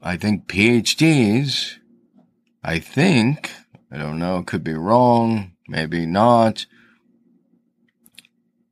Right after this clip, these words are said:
But the publisher is Harvard Business Review. Um, so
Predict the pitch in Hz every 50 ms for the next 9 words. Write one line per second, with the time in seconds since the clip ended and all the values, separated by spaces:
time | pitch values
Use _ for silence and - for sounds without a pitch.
0 | _ _ - - - - 92 92 92 - - 90 82 69 - 80 - - 117 117
1 | 120 117 120 117 107 - - 110 104 104 113 131 147 151 151 151 151 147 151 147
2 | 127 - - - - _ _ _ _ _ - - 90 95 101 101 98 113 110 90
3 | 87 87 87 90 85 101 107 104 - - 117 113 113 120 135 151 147 120 95 90
4 | - _ _ _ _ _ _ _ _ _ _ _ _ _ _ _ _ _ _ _
5 | _ _ _ _ _ _ _ _ _ _ _ _ _ _ - - 90 95 95 95
6 | 95 95 95 92 92 90 82 - _ _ _ _ _ _ _ _ _ - - -
7 | - _ _ _ _ _ _ _ _ _ _ _ _ _ _ _ _ _ _ _
8 | _ _ _ _ - - - - 131 120 117 117 113 113